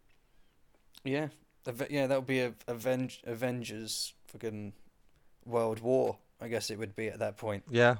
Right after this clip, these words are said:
Speaker 2: World War. World War
Speaker 1: As opposed to
Speaker 2: Avengers.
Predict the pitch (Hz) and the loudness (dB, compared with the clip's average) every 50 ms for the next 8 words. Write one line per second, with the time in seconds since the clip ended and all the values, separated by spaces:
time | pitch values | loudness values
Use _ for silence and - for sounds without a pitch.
0 | 101 104 104 104 104 104 101 107 107 107 104 107 113 110 - - - _ - - | 0 2 4 4 4 4 2 0 0 2 2 2 0 -2 -6 -12 -20 _ -20 -20
1 | _ _ _ - 107 107 107 - - 117 110 110 101 98 113 110 123 131 131 120 | _ _ _ 4 4 4 4 6 6 6 6 6 6 6 6 6 6 6 6 6
2 | 120 113 101 - 113 | 6 4 2 2 -2